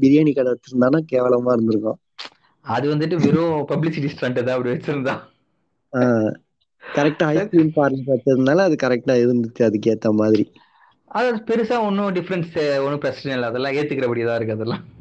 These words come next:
Speaker 1: ம். இல்ல, அது, அது வந்து முன்னாடியே இருந்துச்சுன்னு சொல்றேன் நானு. நான் ஒரு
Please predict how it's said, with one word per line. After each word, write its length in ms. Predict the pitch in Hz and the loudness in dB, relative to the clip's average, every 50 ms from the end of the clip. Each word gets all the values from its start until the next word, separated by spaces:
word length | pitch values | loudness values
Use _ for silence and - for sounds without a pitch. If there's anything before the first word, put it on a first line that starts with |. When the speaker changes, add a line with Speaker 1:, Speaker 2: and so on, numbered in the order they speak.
| - - _ _ _ _ _ | -20 -20 _ _ _ _ _
Speaker 1:
ம். 400 | - 117 113 110 104 104 101 127 156 - - - - - - - _ _ _ | -8 -6 -4 -4 -4 -4 -6 -8 -12 -16 -20 -20 -18 -18 -18 -20 _ _ _
இல்ல, 180 | - 143 135 117 | 0 2 2 4
அது, 280 | 117 131 156 180 185 | 4 4 4 4 4
அது 200 | 110 110 131 139 | 4 2 0 2
வந்து 180 | 147 147 160 175 | 2 2 2 0
முன்னாடியே 420 | 160 147 147 156 147 165 151 143 | 0 0 0 2 4 4 4 4
இருந்துச்சுன்னு 440 | 147 165 175 160 151 156 156 147 143 | 4 2 2 0 0 2 0 -2 0
சொல்றேன் 340 | 139 139 123 120 120 120 117 | 0 0 2 2 2 2 0
நானு. 340 | 113 110 107 104 - - _ - | 0 -2 -2 -4 -6 -8 _ -20
நான் 340 | - 98 98 104 107 113 127 | -14 -8 -4 0 2 4 4
ஒரு 240 | 127 123 123 123 | 4 4 4 4